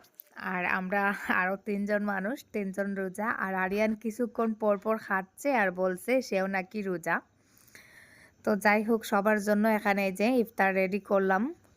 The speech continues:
খিচুড়ি করেছি, আর সেই সাথে ছোলা বুনা, আর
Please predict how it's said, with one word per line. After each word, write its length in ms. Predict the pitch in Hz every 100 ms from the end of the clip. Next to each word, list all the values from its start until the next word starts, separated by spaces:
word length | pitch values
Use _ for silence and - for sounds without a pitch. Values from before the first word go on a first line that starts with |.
| -
খিচুড়ি 340 | 202 214 214
করেছি, 760 | 214 208 208 208 - 220 330 392
আর 540 | - 196 190 185 180 190
সেই 280 | - 202 190
সাথে 460 | 208 190 - 202
ছোলা 340 | 208 220 202 196
বুনা, 440 | 202 196 214 320 - _ - - - - - _
আর 400 | - 185 175 180